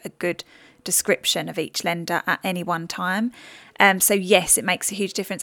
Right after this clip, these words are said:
And for clients too, I've had so many clients where we've said, "Look, this is not the cheapest deal, but they are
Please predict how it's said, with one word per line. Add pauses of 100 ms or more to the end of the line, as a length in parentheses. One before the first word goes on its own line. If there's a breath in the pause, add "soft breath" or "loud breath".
And
for
clients
too,
I've
had
so
many
clients
where (380 loud breath)
we've
said,
"Look,
this
is
not
the
cheapest
deal, (340)
but (800 loud breath)
they
are